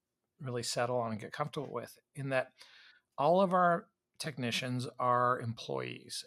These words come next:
and they have, you know, full-time hours and benefits and, um, everything an employee would have. And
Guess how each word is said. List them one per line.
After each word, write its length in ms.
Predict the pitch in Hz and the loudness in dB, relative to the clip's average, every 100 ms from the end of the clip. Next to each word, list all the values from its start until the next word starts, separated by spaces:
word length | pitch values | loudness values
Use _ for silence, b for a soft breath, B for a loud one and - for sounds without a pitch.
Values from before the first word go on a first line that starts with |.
| - | -6
and 380 | 120 120 117 | -2 0 -2
they 200 | 117 117 | -2 -4
have, 220 | 110 120 113 | -4 -6 -6
you 80 | 120 | -8
know, 120 | 104 | -10
full-time 400 | 98 120 113 120 | -6 -6 -6 -6
hours 460 | 131 220 208 196 156 | -2 2 2 2 0
and 140 | 123 | 0
benefits 680 | 151 160 156 156 143 139 - | 0 0 0 0 0 -2 -4
and, 240 | 127 110 113 b b b b - | -4 -4 -6 b b b b -6
um, 440 | 120 113 110 110 107 _ - - _ - | -2 0 0 -2 -6 _ -20 -20 _ -6
everything 280 | 120 117 117 | -4 0 0
an 80 | |
employee 480 | 110 101 - 120 117 | 0 -2 -2 0 0
would 140 | 113 110 | -2 -2
have. 360 | 170 151 120 - | 2 2 2 -2
And 280 | 139 127 | -2 -2